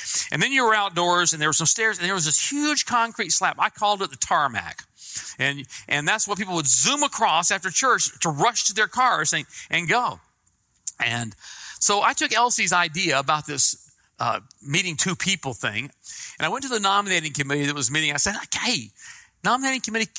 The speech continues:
will you give me permission to ask everybody in our church to hold an office? But I'm not gonna tell you what it is. It's a secret,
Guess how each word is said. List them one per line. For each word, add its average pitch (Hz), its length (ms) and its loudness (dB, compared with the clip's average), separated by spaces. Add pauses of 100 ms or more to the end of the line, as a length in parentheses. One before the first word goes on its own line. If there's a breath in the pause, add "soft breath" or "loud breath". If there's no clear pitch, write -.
will 208 80 -2
you 294 100 0
give 302 140 0
me 277 100 0
permission 165 560 0
to - 180 -2
ask 147 380 2
everybody 254 500 0
in 208 60 -6
our 175 140 2
church - 540 0
to 147 80 -4
hold 190 300 0
an 175 80 -2
office? 143 600 0 (520 loud breath)
But 175 140 2
I'm 185 160 0
not 240 140 2
gonna 233 100 -4
tell 247 160 -2
you 233 140 -2
what 220 160 0
it 190 80 -4
is. 143 400 0
It's 131 160 0
a 135 40 -2
secret, 160 460 0